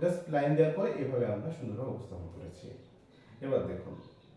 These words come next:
ঠিক এখান থেকে শুরু হয়ে ওপরের দিকে চলে গেল, আবার ওপরের দিকে চলে গেল, দেখেছেন তো? এই যে এখান থেকে এই পর্যন্ত এই যে লাইনটা আপনি দিলেন, এখানে কিন্তু আপনার মনোযোগটা একশো পার্সেন্ট থাকতে হবে,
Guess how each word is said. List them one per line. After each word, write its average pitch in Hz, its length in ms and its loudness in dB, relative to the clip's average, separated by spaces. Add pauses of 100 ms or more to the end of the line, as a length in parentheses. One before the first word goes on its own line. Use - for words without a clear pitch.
(540)
ঠিক 185 240 -6
এখান 165 300 -2
থেকে 175 140 -2
শুরু 170 260 -2
হয়ে 185 300 -2
ওপরের 120 320 -6
দিকে 98 200 -6
চলে 80 140 -8
গেল, 78 160 -8 (1600)
আবার 127 460 2
ওপরের 107 300 -6
দিকে - 180 -12
চলে - 220 -16
গেল, - 100 -14 (360)
দেখেছেন 170 360 0
তো? - 160 -8 (140)
এই 196 300 2
যে 208 200 0
এখান 185 340 0
থেকে 202 340 -4
এই 139 340 -4
পর্যন্ত 160 640 -4
এই 135 140 -4
যে 143 100 -2
লাইনটা 147 420 2
আপনি 160 220 0
দিলেন, 120 360 -2 (540)
এখানে 180 320 2
কিন্তু 185 200 2
আপনার 175 180 -2
মনোযোগটা 151 760 2 (140)
একশো 175 460 -4
পার্সেন্ট 160 460 0
থাকতে 110 320 -6
হবে, - 200 -8